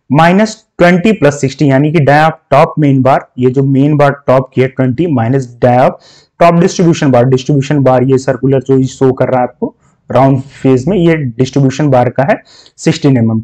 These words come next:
ट्वेंटी प्लस सिक्सटीन जब हम minus करेंगे, तो जब हम इसे calculate करेंगे, calculation करेंगे, इस चीज को summarize करेंगे, तो फ़ोर हंड्रेड फ़ोर्टी फ़ोर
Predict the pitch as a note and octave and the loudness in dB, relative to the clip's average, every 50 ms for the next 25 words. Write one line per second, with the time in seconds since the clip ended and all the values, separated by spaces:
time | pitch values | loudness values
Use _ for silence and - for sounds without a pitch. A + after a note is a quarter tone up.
0 | _ - D3+ D3+ D#3+ D#3+ D#3 _ G3+ G3+ G3+ G3+ _ C3+ C3+ C#3+ C#3 - - C3+ | _ -2 0 0 0 -2 -2 _ -2 -2 -2 -2 _ 0 0 0 0 -4 -6 -6
1 | B2 - - D3+ D3 C#3 C3+ A#2 B2+ B2+ A#2+ A#2+ G#2+ G2+ G#2+ A#2+ C#3+ D3 C#3+ _ | -6 -4 -4 -2 0 0 0 -2 -2 -4 -4 -4 -4 -4 -2 -2 -2 -4 -2 _
2 | D3+ C#3+ C#3 C#3+ C#3 D#3+ F3 - _ - - - _ _ _ _ _ A#3 G3 E3+ | -2 0 0 0 -2 -4 -6 -8 _ -20 -20 -20 _ _ _ _ _ 0 2 2
3 | G#3 A3+ A#3 A#3+ B3 A#3+ A3+ A#3+ B3+ - _ _ _ D#3+ E3 D#3+ D3 D3 - D3+ | 2 2 2 0 0 0 0 -2 -8 -10 _ _ _ 0 2 2 0 0 0 2
4 | D#3 F#3 G#3 F3 - D3 C3 B2+ C3+ F3 F3+ - D#3 D3+ C#3+ C#3+ D#3+ E3 F3+ F3 | 4 4 2 2 0 -2 -2 0 -2 -2 -2 0 -2 -2 0 0 0 0 2 2
5 | - G#3 F#3+ F3 D3+ D3+ D#3 E3 D#3 - - F#3 F#3 - G#3 - - D3 B2 A#2 | 0 0 0 0 0 0 0 -2 -2 -2 -4 -4 -2 -2 -6 -2 -2 -2 -2 0
6 | B2 C3+ D#3+ - - - C#3+ B2+ C3 D3 E3 _ F#3+ - _ - D#3+ G3 A#3 G#3 | 0 0 0 0 -2 -2 -2 -2 -2 -4 -4 _ -8 -8 _ 0 4 4 4 4
7 | F#3 D3+ C3+ B2+ C#3 D3 C#3+ _ - C3+ C3+ C3+ _ - F3+ E3+ - - B2 B2+ | 2 -2 0 0 0 -2 0 _ -2 -2 -2 -2 _ -4 -4 -4 -2 0 2 2
8 | C#3 D3 - | 2 0 -4